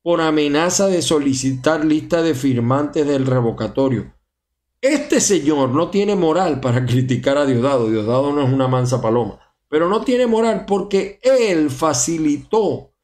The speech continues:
la persecución de la gente del petróleo que se fue. Él los persiguió, los hizo salir, a muchos los puso presos, les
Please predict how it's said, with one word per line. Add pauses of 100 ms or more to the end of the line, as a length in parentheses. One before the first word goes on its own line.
(240)
la
persecución (280)
de
la
gente
del
petróleo
que
se
fue. (400)
Él
los
persiguió,
los
hizo
salir, (320)
a
muchos
los
puso
presos,
les